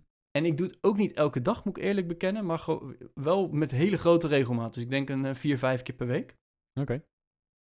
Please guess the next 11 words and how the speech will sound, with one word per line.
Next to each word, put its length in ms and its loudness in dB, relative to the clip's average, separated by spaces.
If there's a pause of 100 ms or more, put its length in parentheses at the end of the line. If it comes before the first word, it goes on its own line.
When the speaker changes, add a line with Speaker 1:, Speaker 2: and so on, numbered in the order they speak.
Speaker 1:
Dus 200 -8
dat, 240 -4
eh, 480 6
maar 220 0
inderdaad, 400 4
dat, 260 -6
dat 200 -2
helpt 400 0
wel 260 4
heel 320 0
erg. 380 -4